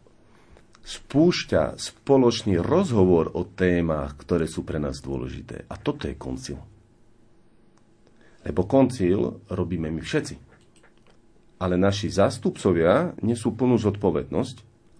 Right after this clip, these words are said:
lebo pre, lebo sme si všetci rovní. Všetci ľudia sme si rovní v dôstojnosti. Ale v zodpovednosti podľa toho, k-, komu bola zverená úloha a autority. Čiže my tvoríme podklady ako celá cirkev pre budúci koncil.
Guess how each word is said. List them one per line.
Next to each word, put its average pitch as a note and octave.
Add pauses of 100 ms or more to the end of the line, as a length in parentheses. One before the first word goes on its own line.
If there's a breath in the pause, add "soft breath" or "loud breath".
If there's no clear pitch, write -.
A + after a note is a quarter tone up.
(120)
lebo D#2+
pre, -
lebo F2
sme G2
si G#2
všetci C3
rovní. E2+ (400 soft breath)
Všetci G3+
ľudia D2
sme C#2
si -
rovní B1+
v -
dôstojnosti. C#2 (360 soft breath)
Ale D#2+
v -
zodpovednosti G#2+ (440)
podľa F#2+
toho, G#2
k-, - (280)
komu G2
bola E2+
zverená D#2+
úloha C#2+ (320 soft breath)
a -
autority. - (720 soft breath)
Čiže D#2
my C3
tvoríme F#2+
podklady A2
ako F#2
celá G2
cirkev A2
pre A2+
budúci A2
koncil. C3